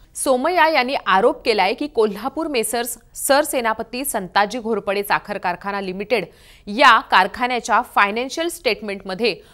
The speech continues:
हवाला, मनी लॉन्ड्रिंगच्या माध्यमातून पैसे जमा झाल्याचं दिसतंय. नवीद मुश्रीफच्या निवडणुकीत सादर केलेल्या आज्ञापत्रात दिलेल्या माहितीनुसार मेसर्स सीआरएम सिस्टम्स प्रायव्हेट लिमिटेड या कंपनीकडून दोन कोटी रुपये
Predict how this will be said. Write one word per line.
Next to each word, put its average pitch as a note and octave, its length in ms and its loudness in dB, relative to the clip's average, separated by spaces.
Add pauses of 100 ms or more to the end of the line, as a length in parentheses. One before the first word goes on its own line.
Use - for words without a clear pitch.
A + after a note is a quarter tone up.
(120)
हवाला, A3 540 6
मनी A3+ 380 -2
लॉन्ड्रिंगच्या A#3 520 0
माध्यमातून G#3 600 -6 (160)
पैसे B3 380 -2
जमा G#3 240 -2
झाल्याचं F3+ 380 -4 (200)
दिसतंय. F#3 360 -8 (640)
नवीद B3+ 320 2
मुश्रीफच्या D#4 720 0
निवडणुकीत B3+ 640 -2
सादर G#3+ 260 0
केलेल्या G#3 360 0
आज्ञापत्रात G3 640 0
दिलेल्या A#3 380 -2
माहितीनुसार G3+ 720 -4 (300)
मेसर्स B3+ 640 -2 (140)
सीआरएम C#4 580 2
सिस्टम्स A#3+ 520 -8
प्रायव्हेट G3 440 -2
लिमिटेड G#3 400 -2 (320)
या B3 180 4
कंपनीकडून B3+ 800 -2
दोन C4 300 4
कोटी A#3 280 -2
रुपये F#3+ 320 -2